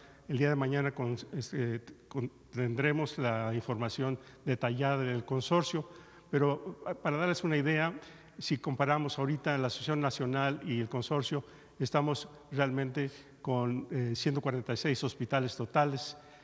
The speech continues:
eh, cien, de la, de las cuales ciento veinticuatro están disponibles. Estamos hablando de más de seis mil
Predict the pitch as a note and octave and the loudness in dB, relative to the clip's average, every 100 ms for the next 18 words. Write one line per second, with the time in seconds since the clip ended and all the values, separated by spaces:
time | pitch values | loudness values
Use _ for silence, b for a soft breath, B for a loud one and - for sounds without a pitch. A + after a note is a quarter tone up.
0 | B - C3 A#2+ A#2 D#3+ D3 - A#2+ C3 | B -4 0 0 0 0 0 -2 0 0
1 | - B2+ A#2 - C#3+ C3+ - D#3 C#3 B2+ | 0 0 0 2 2 2 2 -2 0 -2
2 | A2 - C3+ B2 - A#2+ A#2 - C3 E3+ | -2 0 -2 -2 -2 -2 -2 0 2 2
3 | F3 E3+ - B B - - C3+ - C3 | 2 0 -4 B B -14 -6 -4 0 0
4 | B2 C3 B2+ C3+ B2+ A#2+ A2+ B2+ C#3 B2+ | 0 0 2 0 0 0 0 0 0 0
5 | A2 A2 B B - C3+ A#2+ B2+ C#3 D3 | -2 -4 B B -4 0 2 2 2 2